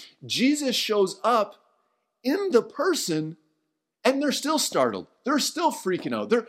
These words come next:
they're, they're thinking they saw a ghost, and Jesus is like, "Peace be with you." We're told that Jesus actually ate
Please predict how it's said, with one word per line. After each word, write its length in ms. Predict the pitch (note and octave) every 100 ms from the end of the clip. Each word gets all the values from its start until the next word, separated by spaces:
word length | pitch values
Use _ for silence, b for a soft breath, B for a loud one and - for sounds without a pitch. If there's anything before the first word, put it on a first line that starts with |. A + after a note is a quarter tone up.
| B
they're, 140 | B3 B3+
they're 160 | C4+
thinking 380 | B3+ C#4 C4+ B3
they 160 | A3+ G3
saw 360 | - D#3+ G3
a 120 | - D#3+
ghost, 400 | C#3+ F3 E3 -
and 140 | C#3+
Jesus 320 | C#3 G3+ G#3
is 140 | D3+ D#3+
like, 220 | D3 -
"Peace 480 | - F#3+ G3 - b b b b _ _
be 120 | D#3
with 340 | C3+ C#3+ D3+ D3
you." 220 | G2 F#2 _ _ _ _ _
We're 100 | F#3
told 300 | F#3 A3+ A3+
that 140 | F3+
Jesus 380 | B2+ A3 G#3+ G3 -
actually 440 | E3+ E3 - D3 _
ate 320 | F3+ G3+ -